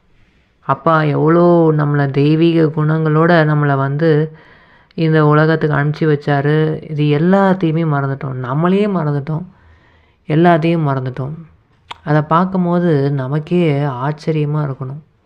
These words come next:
எல்லாத்தையும் மறந்துட்டு இப்போ தான் நம்மளுக்கு அப்பா கிடச்சிருக்காரு.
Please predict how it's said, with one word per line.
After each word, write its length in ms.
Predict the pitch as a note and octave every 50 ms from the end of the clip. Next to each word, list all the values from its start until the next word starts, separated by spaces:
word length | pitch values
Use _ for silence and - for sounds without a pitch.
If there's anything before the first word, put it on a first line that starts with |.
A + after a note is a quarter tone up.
| _ _ _ _ _ _ _ _ _ _ _ _ _ _ _ _ _ _ _ _ _ _ _ _ _ -
எல்லாத்தையும் 540 | D#3 D3 D#3+ E3 E3 D#3+ F3 E3+ E3+ E3 D#3
மறந்துட்டு 500 | C#3+ D3 D#3 D#3+ D#3+ D3+ D3+ D#3 D#3 D#3 D3+ D3+
இப்போ 340 | C#3+ C#3+ - - - F3+ F3
தான் 280 | F3 F#3 G3 F#3+ F#3
நம்மளுக்கு 380 | F3 E3 D#3+ D#3 D3+ D3 - D#3
அப்பா 420 | D3 C#3 C3+ C#3 - E3 E3 D#3+ D#3+
கிடச்சிருக்காரு. 720 | D3+ C#3+ D3 D3 - D#3+ D3 C#3 - - C3 B2+ D3 D#3+